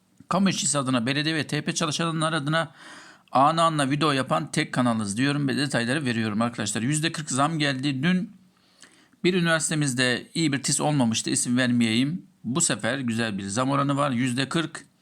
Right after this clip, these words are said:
Evet, Mezitli Belediyesi çalışanlarının toplu iş sözleşmesi imzalandı. Belediyeye bağlı Mutlu Mezitli şirketi bünyesinde bulunan çalışanlar, taşeron işçiler,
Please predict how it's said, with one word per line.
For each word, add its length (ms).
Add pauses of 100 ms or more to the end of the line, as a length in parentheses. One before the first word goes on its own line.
(720)
Evet, 400 (680)
Mezitli 500
Belediyesi 440
çalışanlarının 680
toplu 260
iş 80
sözleşmesi 520
imzalandı. 1000
Belediyeye 540
bağlı 340
Mutlu 360
Mezitli 380
şirketi 420
bünyesinde 540
bulunan 300
çalışanlar, 720
taşeron 340
işçiler, 420